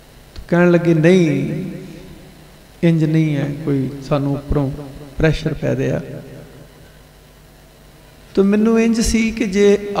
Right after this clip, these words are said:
ਅੱਜ ਨਹੀਂ ਗਾਉਣ ਦਿੰਦੇ ਤੇ ਅਗਲੇ ਸਾਲ ਥੋੜ੍ਹਾ ਗਾਉਣ ਦੇਣਗੇ, ਫਿਰ ਇਹ ਤਾਂ ਖਤਮ ਕਰ ਦੇਣਗੇ। ਤੋ ਡਰ ਇਸ ਗੱਲ ਦਾ ਹੁੰਦਾ, ਇਹ ਲੋਕ ਕਈ ਜਿਹੜੇ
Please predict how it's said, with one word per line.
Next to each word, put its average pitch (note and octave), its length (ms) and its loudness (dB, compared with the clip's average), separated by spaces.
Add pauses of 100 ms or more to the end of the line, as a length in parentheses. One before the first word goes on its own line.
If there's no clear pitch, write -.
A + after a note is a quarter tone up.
ਅੱਜ E3+ 140 2
ਨਹੀਂ A#3 220 4
ਗਾਉਣ E3+ 320 4
ਦਿੰਦੇ E3 260 2
ਤੇ E3 180 4
ਅਗਲੇ D3+ 220 2
ਸਾਲ D3 200 0
ਥੋੜ੍ਹਾ E3 240 0
ਗਾਉਣ C3+ 320 2
ਦੇਣਗੇ, C3 300 0
ਫਿਰ B2 180 -8 (1120)
ਇਹ C#3+ 40 -6
ਤਾਂ C3+ 200 0 (260)
ਖਤਮ F#3 240 4
ਕਰ F#3 160 6
ਦੇਣਗੇ। F3+ 360 2 (1000)
ਤੋ - 80 2
ਡਰ D#3 260 6
ਇਸ G3 200 6
ਗੱਲ G3 200 6
ਦਾ G3+ 100 6
ਹੁੰਦਾ, E3 340 2
ਇਹ F3 140 4
ਲੋਕ E3+ 280 2
ਕਈ F3 220 4 (2000)
ਜਿਹੜੇ D3 500 2